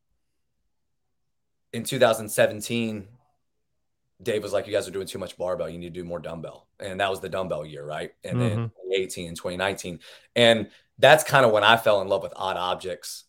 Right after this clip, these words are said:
Speaker 1: and skill stuff, because you were still able to see who was strong,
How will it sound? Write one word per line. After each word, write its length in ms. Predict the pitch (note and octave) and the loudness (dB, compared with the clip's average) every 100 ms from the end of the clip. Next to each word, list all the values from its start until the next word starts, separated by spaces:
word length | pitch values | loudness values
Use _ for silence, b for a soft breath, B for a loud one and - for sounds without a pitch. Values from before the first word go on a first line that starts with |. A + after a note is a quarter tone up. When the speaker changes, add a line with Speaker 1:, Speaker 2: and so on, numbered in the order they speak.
| _ | _
Speaker 1:
and 180 | G2 E2+ | -16 -10
skill 360 | - - G2+ F#2+ | -10 -4 -4 -4
stuff, 460 | - - - - b b b _ | -8 -14 -18 -20 b b b _
because 440 | A2 A2+ G#2+ G2 - | -10 -4 -4 -6 -8
you 140 | A2 | -6
were 80 | G#2+ | -4
still 340 | - - D3+ A#2 | -6 2 6 6
able 160 | A2 | 4
to 80 | G2+ | 0
see 180 | - G2+ | -4 -8
who 120 | G2+ | -8
was 120 | F2+ | -8
strong, 560 | - - G2+ F#2 F2+ | -8 -4 -2 -2 -6